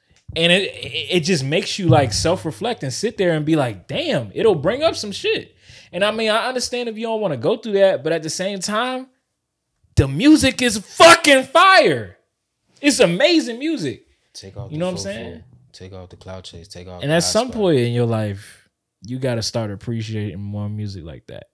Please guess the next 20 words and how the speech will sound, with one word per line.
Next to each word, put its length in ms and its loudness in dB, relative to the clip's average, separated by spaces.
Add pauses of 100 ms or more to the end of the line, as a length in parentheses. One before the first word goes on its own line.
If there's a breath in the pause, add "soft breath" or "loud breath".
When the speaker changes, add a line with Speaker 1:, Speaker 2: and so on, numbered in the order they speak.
(160)
Speaker 1:
I 80 0
just 180 0
made 180 0
a 40 -6
clip 400 -12
when, 300 -14
uh, 340 -6
with 180 -6
Leilani 500 0
in 100 -2
it 100 -4
off 180 -2
of 40 0
that 160 -2
episode 460 -8
where 140 -10
we 100 -12
was 120 -12
talking 240 -12
about 240 -12